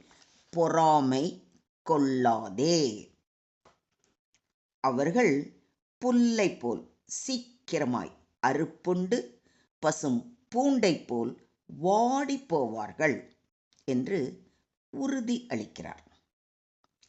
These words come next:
அதோடு, "இன்னும் கொஞ்ச நேரம்தான், அப்பொழுது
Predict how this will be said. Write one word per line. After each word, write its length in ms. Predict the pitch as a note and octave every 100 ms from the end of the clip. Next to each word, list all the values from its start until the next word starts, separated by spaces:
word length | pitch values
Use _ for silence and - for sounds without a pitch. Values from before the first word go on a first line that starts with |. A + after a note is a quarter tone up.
| -
அதோடு, 360 | A2 B2 F3+ G#3 C3+ - - _ _ _ _ _ _ _ _ _
"இன்னும் 440 | B3 D#4 F4 D#5+ D#5+
கொஞ்ச 220 | C#4 B3+ B3
நேரம்தான், 680 | A#3 A#3 A#3 A3 A#3 E3+ G#2+ - _ _ _ _ _ -
அப்பொழுது 600 | F3+ - - C4 C4+ C4+